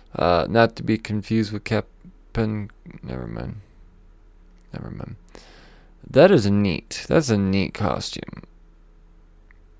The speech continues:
It's like Spider Cap. Obviously.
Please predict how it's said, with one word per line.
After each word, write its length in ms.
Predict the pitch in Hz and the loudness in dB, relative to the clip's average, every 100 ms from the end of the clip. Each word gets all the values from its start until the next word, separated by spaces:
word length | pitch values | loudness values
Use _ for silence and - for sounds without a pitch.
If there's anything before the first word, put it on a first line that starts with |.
| - - - - - - | -20 -20 -20 -20 -20 -10
It's 220 | 120 120 131 | -8 -2 2
like 280 | 123 113 | 2 0
Spider 880 | - - - - - - - 170 123 | -4 -4 -2 -4 -4 -2 4 4 4
Cap. 400 | - 107 - - - - - - - - - - - - - - - - - - - - - 95 | 0 -2 -2 -2 -6 -8 -20 -20 -20 -20 -20 -20 -20 -20 -20 -20 -20 -20 -20 -20 -20 -20 -4 0
Obviously. 840 | 101 92 87 90 - 82 - 92 | 0 2 -2 -2 -4 -6 -6 -8